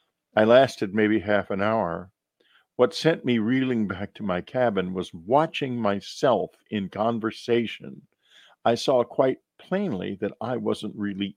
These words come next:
in the conversation. I was role-playing the conversation. I was totally on a people-pleasing feminine script. This reminds me ha-, now of a New Yorker cartoon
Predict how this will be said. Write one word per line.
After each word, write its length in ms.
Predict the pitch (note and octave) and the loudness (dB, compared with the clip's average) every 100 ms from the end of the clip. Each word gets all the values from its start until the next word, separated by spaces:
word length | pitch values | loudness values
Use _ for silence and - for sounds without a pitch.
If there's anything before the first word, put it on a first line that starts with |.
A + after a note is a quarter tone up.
| _ | _
in 320 | F#3 G#3+ D3 | -2 -2 -2
the 80 | F#2+ | -4
conversation. 1040 | - F2+ E2+ D#2+ E2 - F2 - A#2 A#2+ - _ - - _ | -4 -4 -4 -4 -6 -2 -2 -4 -8 -12 -14 _ -20 -20 _
I 100 | B2 | -4
was 240 | A#2+ G#2+ G#2 | -2 -2 -4
role-playing 1120 | F#2 G#2 C#3+ D3 C#3 - A2 F#2+ E2+ E2+ F2+ | 0 4 4 4 0 -2 -2 -2 -2 -4 -6
the 80 | |
conversation. 1000 | - G2+ F#2 E2+ E2 - F#2+ E2 - - - _ _ - - B2+ | -6 -4 -2 -4 -4 -2 -2 -2 -10 -16 -20 _ _ -20 -6 0
I 80 | |
was 180 | C3 B2 | 2 2
totally 540 | - D#3+ F#3 F3+ G#2 G2+ | 2 6 6 4 2 2
on 140 | G2+ | 0
a 60 | G2+ _ | -4 _
people-pleasing 1040 | - F3 D#3+ D#3 C3+ - A#2 F2+ G2 A2 A2+ _ | -6 -6 -2 -4 -4 -6 -4 -4 -4 -4 -6 _
feminine 420 | B2+ A#2+ G#2 G#2+ | 2 2 0 -2
script. 640 | G#2+ - - G3+ - - - _ _ _ _ _ _ _ _ _ _ | -4 -8 -2 -2 -2 -6 -20 _ _ _ _ _ _ _ _ _ _
This 220 | C3 - | 2 4
reminds 500 | B2+ A#2 A#2 B2+ A2 | 2 4 6 4 2
me 280 | A#2 G#2 A2 | 0 0 0
ha-, 140 | - A2+ | 0 0
now 480 | G2+ G2+ F#2+ F2+ F2+ | 2 2 2 2 0
of 100 | - | -2
a 60 | F#2 | -2
New 200 | F#2 G2 | -2 -2
Yorker 420 | F#2 G2 G#2+ - | 0 2 0 -2
cartoon 880 | F#2+ - F2+ E2+ - F#2+ E2+ E2 E2+ | -6 -4 -4 -4 -8 -10 -8 -10 -14